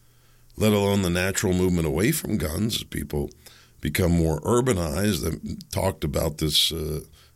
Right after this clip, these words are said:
ad nauseum. Boy, am I putting out the, uh, academic terms today. Um,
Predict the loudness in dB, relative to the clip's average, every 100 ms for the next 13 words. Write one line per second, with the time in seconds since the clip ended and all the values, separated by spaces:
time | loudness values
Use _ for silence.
0 | _ _ 2 2 2 0 2 2 2 2
1 | 2 0 -4 -6 -4 -2 -2 -2 -4 -10
2 | -20 -20 -20 _ -6 -4 -2 -2 -2 -4
3 | -2 -2 -2 -4 -4 -4 -4 -2 0 0
4 | -4 -4 0 0 0 -4 -4 -8 -10 -14
5 | -14 -12 -14 _ _ -20 -20 -20 -20 -20
6 | -20 -20 -20 -6 -2 0 0 -2 -4